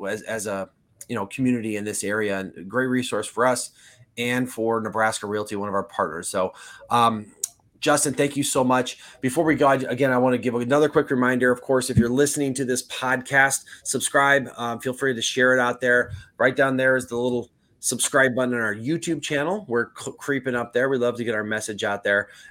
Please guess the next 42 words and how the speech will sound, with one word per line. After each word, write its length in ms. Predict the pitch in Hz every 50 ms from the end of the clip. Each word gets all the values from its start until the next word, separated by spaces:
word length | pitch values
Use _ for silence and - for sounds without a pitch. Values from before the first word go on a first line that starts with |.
| - -
And 100 | 117 123
then, 80 | 120 120
of 80 | 117
course, 240 | - - 123 120 -
on 80 | 117 107
social 380 | - - 117 110 - - 107
media, 260 | 104 104 104 104 104
do 180 | 98 101 110 107
all 120 | 104 107
the 100 | 101 98
things 320 | - - 95 95 95 90 -
that 160 | 101 98 -
they 140 | 98 92 87
do 160 | 98 95 95
out 140 | 87 87 -
there. 200 | 92 85 78 73 _ - - - - _ _ -
Um, 300 | 117 120 117 113 113 95
and, 220 | 110 117 117 107 -
and 420 | 113 120 117 113 110 98 80 95
lastly, 480 | 110 117 120 123 123 - 131 127 113 95 -
Justin, 500 | 104 - 127 127 120 - 139 135 127 127 - _ _ _ _
I, 100 | - -
I'm 220 | - - 120 123
gonna 120 | 127 131 127
include 360 | 113 113 110 - 131 131 117
your 120 | 117 123
information, 440 | 117 - 117 123 131 143 135 - 147
how 120 | 127 123 120
to 80 | 110
reach 240 | 104 113 113 - 139
out 160 | 127 127 123
to 140 | - - 135
you. 180 | 127 123 123 123
And 200 | - 117 117 117
I 80 | 113 120
know 160 | 123 127 127
he's 160 | 127 127 113
always 280 | 120 117 120 113 107 98
available, 520 | 110 98 110 107 110 110 95 104 104 95 -
like 160 | 87 110 120
we 200 | 127 131 127 120
are, 300 | 107 101 95 95 95 -